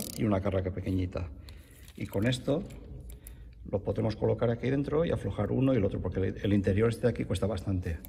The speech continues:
Si no tienes esta pieza articulada no vas a poder quitarlo. Vale, ya tenemos el tensor suelto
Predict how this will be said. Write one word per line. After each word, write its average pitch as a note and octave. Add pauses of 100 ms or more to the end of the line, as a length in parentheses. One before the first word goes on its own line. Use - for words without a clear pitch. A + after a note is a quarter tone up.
(220)
Si -
no G2+
tienes A2
esta A2+
pieza A2+
articulada G#2+
no G2 (400)
vas F#2+
a F#2
poder F#2
quitarlo. D#2+ (680)
Vale, G2
ya A2
tenemos A#2
el A#2
tensor G#2+
suelto C#3